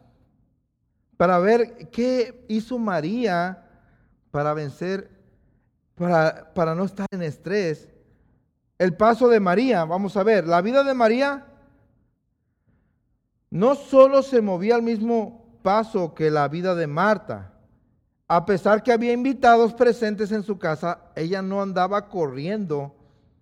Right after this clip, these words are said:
de un lado para el otro. Por lo contrario, estaba sentada escuchando al Señor Jesús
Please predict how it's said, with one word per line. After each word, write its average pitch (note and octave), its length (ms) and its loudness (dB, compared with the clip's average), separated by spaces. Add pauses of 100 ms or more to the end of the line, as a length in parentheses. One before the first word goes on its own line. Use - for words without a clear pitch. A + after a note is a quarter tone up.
de C#3+ 160 -10
un E3 160 -6
lado D#3+ 340 -6
para B2+ 220 -10
el A#2 120 -10
otro. D#3 300 -14 (2750)
Por F#3+ 160 2
lo G#3+ 160 4
contrario, A#3+ 500 2
estaba B3 380 0
sentada A#3 500 2
escuchando A3+ 720 -2
al A3+ 80 -2
Señor G3 380 -8
Jesús A3 720 -4